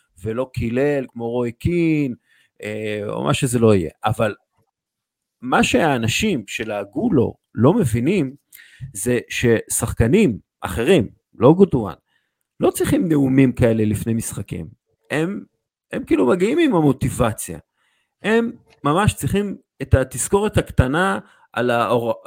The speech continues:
על ההוראות שהם קיבלו בחדר ההלבשה, קיבלו בשבוע שלפני, הם... והדבר הכי חשוב, הם צריכים לראות שהשחקנים לצידם עושים את הלחץ הגבוה, ומראים את האינטנסיביות,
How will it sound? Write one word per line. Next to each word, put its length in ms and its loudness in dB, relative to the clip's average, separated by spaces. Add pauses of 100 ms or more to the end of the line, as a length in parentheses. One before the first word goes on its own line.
(180)
על 180 -2
ההוראות 640 2
שהם 160 -4
קיבלו 300 -2
בחדר 300 0
ההלבשה, 680 0
קיבלו 300 -6
בשבוע 420 -2
שלפני, 640 -2 (600)
הם... 220 -4 (340)
והדבר 760 2
הכי 220 -2
חשוב, 480 -6 (320)
הם 100 -4
צריכים 320 -2
לראות 540 4 (540)
שהשחקנים 760 -2
לצידם 680 -2 (1400)
עושים 320 6
את 100 2
הלחץ 360 0
הגבוה, 420 -4 (260)
ומראים 500 -2
את 120 2
האינטנסיביות, 880 -6